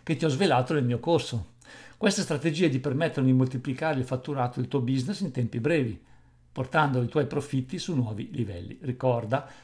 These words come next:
la conoscenza delle giuste strategie di marketing è la chiave per creare un business prospero e profittevole. Ma sappi che questo è solo l'inizio del tuo viaggio imprenditoriale. Il mondo degli affari è vasto e pieno di opportunità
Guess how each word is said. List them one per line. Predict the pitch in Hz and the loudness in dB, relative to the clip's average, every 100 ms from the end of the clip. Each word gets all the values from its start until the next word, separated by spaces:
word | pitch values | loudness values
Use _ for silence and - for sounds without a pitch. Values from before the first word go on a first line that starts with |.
| - | -8
la | 151 147 | 0 2
conoscenza | 151 143 175 190 | 2 -2 -2 0
delle | 165 135 | 2 2
giuste | 127 - | 0 -2
strategie | 131 123 131 131 | -4 -4 0 2
di | 135 | 2
marketing | 127 123 107 123 123 131 | 2 0 -2 -4 -4 -4
è | 147 | -2
la | 135 | -2
chiave | 131 151 156 175 | 0 0 0 -2
per | 185 180 | -6 -4
creare | 151 117 127 | -4 -2 -2
un | 156 | 0
business | 127 117 151 | 0 0 -4
prospero | - 120 117 - - 127 | -6 -4 -4 -4 -4 -4
e | 127 | -2
profittevole. | 127 - 113 - 95 92 95 - - - - - _ _ - - | -6 -8 -8 -10 -12 -10 -12 -14 -20 -20 -20 -20 _ _ -20 -2
Ma | 147 | -2
sappi | - 180 123 - 131 | 2 0 -2 -2 -2
che | 127 | 0
questo | 165 165 - | 2 2 0
è | |
solo | 131 147 | -2 0
l'inizio | 143 156 151 127 127 | 2 0 -2 -2 -2
del | 120 | -2
tuo | 131 | -2
viaggio | 113 123 113 | -2 -2 -2
imprenditoriale. | 110 113 117 123 113 110 104 233 | -4 -4 -6 -4 -6 -6 -8 -6
Il | 143 | 0
mondo | 147 202 175 | 4 4 2
degli | 139 | 0
affari | 127 135 117 117 | 0 -2 0 -2
è | 127 | -2
vasto | 120 135 131 - 170 | 2 2 0 -6 -6
e | 147 | -6
pieno | 131 127 127 | 0 0 0
di | 131 | -2
opportunità | 127 127 120 123 120 110 - | -2 -4 -2 -2 -2 -4 -10